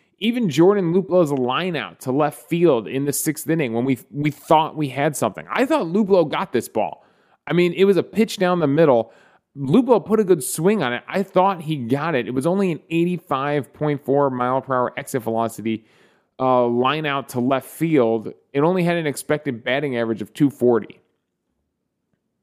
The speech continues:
I really thought Luplow got more of that ball than he did. I was shocked. Uh, so, yeah, so those are your hard hit balls for your Cleveland Indians. One good line out from Franmil Reyes and then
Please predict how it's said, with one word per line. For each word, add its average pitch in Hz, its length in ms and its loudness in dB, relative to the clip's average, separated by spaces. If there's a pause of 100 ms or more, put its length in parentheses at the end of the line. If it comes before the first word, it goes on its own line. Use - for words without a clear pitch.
(240)
I 220 80 0
really 147 520 4
thought 127 240 2
Luplow 127 480 2
got 117 220 -4
more 120 340 2
of 107 120 0
that 110 200 0
ball 110 220 2
than 104 140 0
he 101 120 -4
did. 92 340 -4
I 110 200 0
was 131 160 0
shocked. - 540 -4 (1000)
Uh, 143 260 0
so, 170 160 0
yeah, 180 240 4
so 139 260 0
those 175 340 2
are 214 40 -4
your 180 480 2
hard 170 420 0
hit 139 280 -4
balls 156 300 0
for 143 120 -4
your 143 120 2
Cleveland 147 380 0
Indians. 107 380 -4
One 147 480 0
good 170 200 4
line 147 300 -2
out 139 180 -2
from 127 140 -6
Franmil 127 400 -2
Reyes 110 400 -2
and 131 100 -4
then 131 160 0